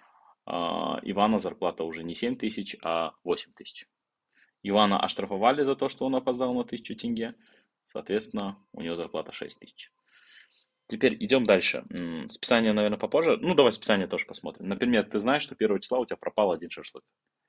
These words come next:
Тебе просто интересно, сколько ты ш-, сколько ж ты денег потерял на этом.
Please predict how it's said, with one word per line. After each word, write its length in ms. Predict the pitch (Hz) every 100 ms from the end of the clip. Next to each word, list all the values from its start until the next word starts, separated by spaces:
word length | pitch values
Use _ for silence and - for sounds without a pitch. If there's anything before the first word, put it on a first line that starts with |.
| _ _ _ _ _ -
Тебе 200 | 104 110
просто 340 | 120 117 98
интересно, 400 | 85 101 113 95
сколько 280 | - 110 -
ты 100 | 90
ш-, 160 | - _
сколько 300 | - 117 113
ж 80 | -
ты 140 | 95
денег 280 | 85 90 85
потерял 420 | 78 - 76 67
на 80 | 71
этом. 320 | - - -